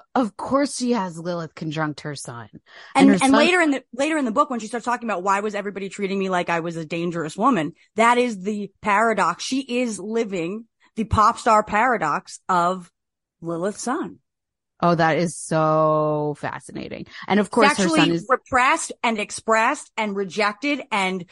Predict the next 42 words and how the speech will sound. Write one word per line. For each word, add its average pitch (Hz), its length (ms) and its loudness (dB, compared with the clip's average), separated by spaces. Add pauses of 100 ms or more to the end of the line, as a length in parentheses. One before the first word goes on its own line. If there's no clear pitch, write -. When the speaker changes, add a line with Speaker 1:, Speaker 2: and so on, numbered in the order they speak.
(220)
Speaker 2:
abu-, 208 320 -4
like, 240 180 4
do 220 140 2
you 277 40 8
know 285 60 6
what 285 120 4
I, 269 40 4
do 226 140 0
you 269 40 4
see 302 100 2
what 285 60 4
I'm 285 60 4
saying? 254 280 2
The, 240 140 0
the 196 120 -8
sort - 180 4
Speaker 1:
Yeah. - 60 2
Speaker 2:
of 202 80 -8
Lillian 233 340 -6
dichotomy. 196 560 0
It 233 60 0
actually 226 320 -4
really 220 320 -6
explains 202 640 -4 (220)
Lilith 202 340 0
energy 190 420 -2 (280)
to 269 180 2
a 247 80 4
T. - 420 -6 (380)
Speaker 1:
Wow. 170 1120 4 (400)
And 190 580 0 (360)
she's 196 220 -2
a 196 60 -2
Sagittarius, 170 840 -2
just 151 180 -4
so 165 120 2
everyone 147 260 2
knows. 131 240 -2
So 170 180 4
her, 180 200 4
Speaker 2:
Yeah. 175 160 0 (160)
Speaker 1:
her, 170 180 -6